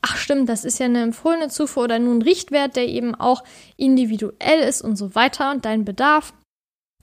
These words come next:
Das hoffe ich, das ist auf jeden Fall mein Ziel <laughs> gewesen, dass ich dir jetzt weiterhelfen konnte.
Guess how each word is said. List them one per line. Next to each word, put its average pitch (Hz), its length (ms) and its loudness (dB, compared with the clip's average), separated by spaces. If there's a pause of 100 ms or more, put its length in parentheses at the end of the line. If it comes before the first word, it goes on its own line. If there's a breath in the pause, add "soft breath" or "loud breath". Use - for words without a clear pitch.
(340)
Das - 280 0
hoffe 247 220 2
ich, - 300 -4
das 220 280 -4
ist - 160 -4
auf 233 140 -8
jeden 240 180 0
Fall 233 180 0
mein 220 180 -2
Ziel 330 200 6
<laughs> 285 100 0
gewesen, 294 380 2
dass 233 180 0
ich 247 160 -4
dir 226 100 -2
jetzt 220 260 -4
weiterhelfen 247 580 0
konnte. 226 480 0